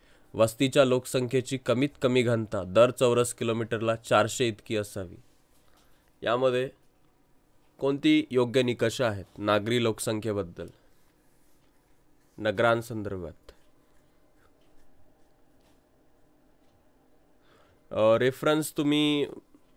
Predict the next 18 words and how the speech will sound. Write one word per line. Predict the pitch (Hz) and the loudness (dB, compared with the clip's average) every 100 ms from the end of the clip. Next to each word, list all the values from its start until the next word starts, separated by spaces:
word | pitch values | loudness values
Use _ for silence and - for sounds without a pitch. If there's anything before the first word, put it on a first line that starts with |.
| _ - | _ -10
अ, | - | -4
नवीन | 127 131 143 143 | 0 2 2 0
पुस्तक | 147 - 175 160 | -4 -2 0 2
आलंय | 123 147 147 | 4 4 2
सध्या, | 127 104 98 127 - _ _ _ _ | 0 -2 -4 -6 -10 _ _ _ _
अ, | - 107 104 98 - _ _ | 0 2 0 -4 -14 _ _
सौदी | - 131 120 131 | -6 -2 0 0
सरांचं, | 131 131 120 107 - 117 113 | 2 4 4 0 -8 -12 -2
but, | 120 - 127 | -2 0 2
अ, | 123 123 120 - | 4 2 0 2
तुम्हाला | 139 143 151 160 - - | 4 6 6 4 0 0
Telegramवर, | 135 135 135 143 143 139 139 | 2 2 4 4 4 2 2
like, | 131 127 - _ - | 4 2 -2 _ -2
काही | 123 131 | 0 0
चॅनल्स | 127 - 117 123 123 135 | 0 2 4 4 0 0
असतात, | 127 - 123 - - _ _ _ _ - | 0 -4 -10 -10 -20 _ _ _ _ -6
नोट्स | 123 156 170 - | 2 2 2 -2
देतात, | 131 123 110 | 0 2 0